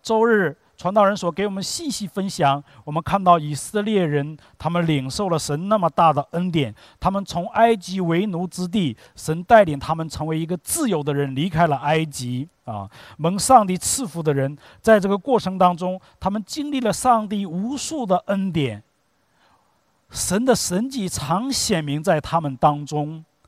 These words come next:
可是他们却常常忘记神的恩典。我们就说逾越节和过红海吧。逾越节显出了神极大的作为，让埃及人所有的长子那一天晚上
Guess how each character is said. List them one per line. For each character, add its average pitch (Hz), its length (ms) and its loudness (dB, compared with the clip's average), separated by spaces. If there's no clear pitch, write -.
可 147 160 -2
是 160 420 -2
他 170 220 2
们 175 500 -2
却 165 240 -4
常 139 260 -6
常 139 160 -2
忘 156 220 2
记 131 100 -8
神 113 220 -10
的 131 100 -10
恩 135 240 -10
典。 110 240 -6
我 139 80 -4
们 160 100 -2
就 214 160 -2
说 202 280 -2
逾 170 160 0
越 208 240 4
节 151 200 -2
和 165 160 0
过 175 240 0
红 131 240 -6
海 117 200 -2
吧。 101 200 -6
逾 170 140 0
越 247 200 4
节 196 220 0
显 185 340 -2
出 190 160 -8
了 202 80 -2
神 185 300 -4
极 190 300 -4
大 196 240 2
的 170 100 -2
作 180 300 -2
为， 135 280 -4
让 156 300 4
埃 190 260 0
及 170 560 -6
人 151 240 -2
所 165 240 -4
有 208 60 0
的 156 100 -2
长 156 300 0
子 120 320 -8
那 156 100 -4
一 151 100 0
天 147 240 -4
晚 131 160 0
上 120 380 -6